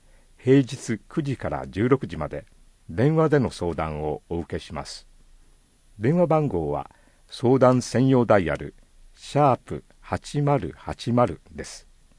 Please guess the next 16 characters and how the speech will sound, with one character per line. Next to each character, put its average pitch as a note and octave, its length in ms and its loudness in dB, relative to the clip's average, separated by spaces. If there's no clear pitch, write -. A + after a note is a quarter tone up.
県 E3 280 2
民 D#3+ 220 2
相 C3 300 2
談、 C#2+ 320 -8
交 C#3+ 240 4
通 C#3+ 240 0
事 A#2+ 140 -4
故 A#2 120 -2
相 G2 260 -2
談。 C2 280 -10
次 B2 240 2
の A#2+ 100 4
三 C3+ 280 -2
箇 D#3+ 120 0
所 - 140 -4
で、 - 160 -6